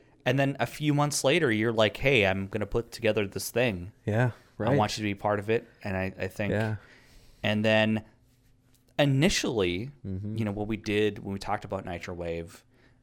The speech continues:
Speaker 1: um, it
Speaker 2: Before
Speaker 1: was
Speaker 2: it had
Speaker 1: just
Speaker 2: a
Speaker 1: about
Speaker 2: name.
Speaker 1: connecting people.
Speaker 2: It was. Yep.
Speaker 1: Before Nitro Wave, it wasn't, before it was called Nitro Wave.
Speaker 2: Yeah. Yep.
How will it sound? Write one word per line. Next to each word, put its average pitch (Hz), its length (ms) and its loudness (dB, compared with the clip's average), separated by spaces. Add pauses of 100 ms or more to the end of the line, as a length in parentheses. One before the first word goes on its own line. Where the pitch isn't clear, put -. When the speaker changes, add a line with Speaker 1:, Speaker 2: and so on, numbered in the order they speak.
(120)
Speaker 1:
um, 92 460 0
it 90 100 -10 (1200)
Speaker 2:
Before 135 100 6
Speaker 1:
was 113 100 10
Speaker 2:
it - 20 6
had 110 40 0
Speaker 1:
just 139 180 8
Speaker 2:
a 104 60 6
Speaker 1:
about 123 240 10
Speaker 2:
name. 87 80 -2
Speaker 1:
connecting 123 580 2
people. 92 520 -10
Speaker 2:
It 110 60 0
was. 110 400 4
Yep. 117 100 4
Speaker 1:
Before 208 200 8
Nitro 180 360 0
Wave, 147 200 2
it 135 80 0
wasn't, 131 320 4 (240)
before 220 240 6
it 208 40 8
was 170 120 4
called 180 220 6
Nitro 101 280 0
Wave. 80 340 -2
Speaker 2:
Yeah. 107 260 2 (220)
Yep. 110 220 0